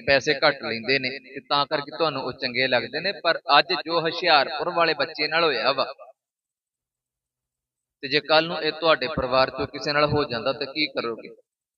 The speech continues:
ਕੋਈ ਜਵਾਬ ਹੈਗਾ ਇਸ ਗੱਲ ਦਾ? ਨਹੀਂ ਨਾ ਹੈ। ਸੋ ਨਾਲ ਦੀ ਨਾਲ ਜਿਹੜੀ ਇਹ ਵੀ ਗੱਲ ਆਖੀ ਗਈ ਵੀ ਸਾਡੇ ਪੰਜਾਬੀ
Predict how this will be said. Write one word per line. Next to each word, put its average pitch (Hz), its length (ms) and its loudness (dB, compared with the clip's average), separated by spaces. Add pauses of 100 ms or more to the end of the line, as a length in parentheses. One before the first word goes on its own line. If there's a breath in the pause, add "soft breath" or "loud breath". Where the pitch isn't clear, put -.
(920)
ਕੋਈ 131 100 -4
ਜਵਾਬ 131 380 4
ਹੈਗਾ 143 220 2
ਇਸ 160 140 -2
ਗੱਲ 143 260 2
ਦਾ? 110 120 -4
ਨਹੀਂ 123 260 -4
ਨਾ 185 120 0
ਹੈ। 147 300 -6 (2500)
ਸੋ 147 80 -6
ਨਾਲ 147 320 6
ਦੀ 175 140 -4
ਨਾਲ 135 300 2
ਜਿਹੜੀ 151 300 0
ਇਹ 156 120 0
ਵੀ 175 120 2
ਗੱਲ 143 300 4
ਆਖੀ 131 360 4
ਗਈ 123 180 0
ਵੀ 131 180 -6
ਸਾਡੇ 127 720 -2
ਪੰਜਾਬੀ 131 500 -2